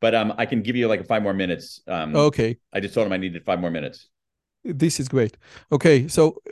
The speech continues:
Speaker 2: first, no, y-, y-, your book about regret, I, I think it, it on, I had Barry Schwartz on, on the show, and he spoke
Speaker 1: Yeah.
Speaker 2: about, you know, pra-, practical wisdom. And the practical wisdom is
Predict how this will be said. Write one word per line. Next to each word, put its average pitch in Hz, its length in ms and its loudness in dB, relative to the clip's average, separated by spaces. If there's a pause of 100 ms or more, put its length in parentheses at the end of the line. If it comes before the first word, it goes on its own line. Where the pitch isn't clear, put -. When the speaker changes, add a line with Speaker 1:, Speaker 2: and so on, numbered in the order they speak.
Speaker 2:
first, 240 340 0
no, 180 220 -4
y-, - 320 -6
y-, 180 180 -6
your 165 300 4
book 135 340 0
about 147 280 0
regret, 151 360 -4
I, 156 60 0
I 170 160 -4
think 233 260 -6
it, - 220 -10 (180)
it 160 240 -8 (160)
on, 214 240 -2 (600)
I 160 120 4
had 185 220 4
Barry 180 220 4
Schwartz 139 580 -2
on, 170 320 0 (220)
on 156 180 -2
the 151 80 -4
show, 131 300 -4
and 131 100 -4
he 151 60 -4
spoke 147 280 -4
Speaker 1:
Yeah. 139 120 2
Speaker 2:
about, 139 140 -2
you 143 80 -8
know, 139 260 -6 (140)
pra-, 180 280 2 (360)
practical 170 440 0
wisdom. 143 440 -2
And 127 120 -6
the 135 80 -8
practical 220 380 -4
wisdom 180 320 -6
is 156 220 -4